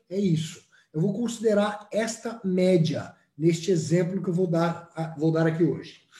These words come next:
Então, ó, quantas horas cada consultor do seu time produz por mês?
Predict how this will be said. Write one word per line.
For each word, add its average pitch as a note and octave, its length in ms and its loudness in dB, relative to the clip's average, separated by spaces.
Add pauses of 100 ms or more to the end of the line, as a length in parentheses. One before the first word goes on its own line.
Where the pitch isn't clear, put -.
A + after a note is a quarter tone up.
(380)
Então, F#3+ 360 4
ó, D#3 320 0 (920)
quantas F#3+ 560 2
horas F3+ 560 0
cada G3+ 400 -4
consultor D#3+ 640 -4
do C3+ 140 -12
seu C3+ 280 -2
time F3+ 360 -2
produz E3 560 0
por F3 200 -2
mês? - 580 -6